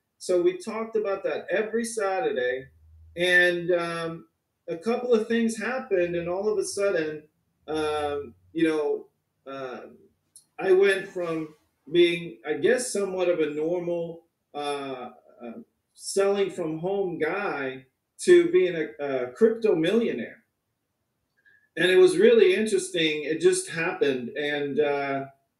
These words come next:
uh, that led to me purchasing, uh, a condo in North Cyprus. And that then turned into me also selling, selling condos in North Cyprus. And I ended up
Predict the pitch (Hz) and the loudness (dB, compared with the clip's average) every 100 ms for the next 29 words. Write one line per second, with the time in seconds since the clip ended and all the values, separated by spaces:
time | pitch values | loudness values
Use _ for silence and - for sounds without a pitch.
0 | _ 127 135 135 135 135 196 220 196 220 | _ -10 -6 -4 -2 0 0 0 0 2
1 | 226 - 202 190 180 175 - 208 208 202 | 2 0 -6 -4 -2 -4 -6 -6 -6 -4
2 | 196 196 180 170 170 - _ _ _ _ | -4 -4 -6 -6 -10 -16 _ _ _ _
3 | _ _ 151 147 147 - 156 - 202 233 | _ _ -6 -6 -6 -10 -12 -12 -10 -8
4 | 320 240 - 113 113 - _ 160 165 160 | -6 -4 -2 -2 -6 -12 _ -6 -4 -4
5 | 160 170 165 - - 160 165 - - - | -4 -4 -6 -8 -6 -6 -6 -10 -14 -14
6 | - - _ _ _ _ _ _ 160 175 | -18 -20 _ _ _ _ _ _ -6 -2
7 | 175 170 165 165 - _ _ _ _ _ | 0 -2 -6 -12 -20 _ _ _ _ _
8 | _ _ _ - 160 202 226 - - 165 | _ _ _ -4 0 2 0 -2 -12 0
9 | 196 190 185 185 180 180 175 175 175 165 | 4 4 2 -2 0 -2 4 2 2 -4
10 | 160 165 160 151 156 156 156 - 156 147 | -2 -2 -2 0 -2 -2 -6 -4 -4 -4
11 | 147 139 - 196 254 254 170 175 151 143 | -6 -6 -4 0 0 0 -2 -4 -6 -2
12 | 143 139 143 143 143 139 - 143 143 151 | -2 -2 -2 -4 -4 -6 -2 0 2 0
13 | 151 147 147 151 147 143 147 - - | -2 -2 -4 -4 -2 0 0 -2 -10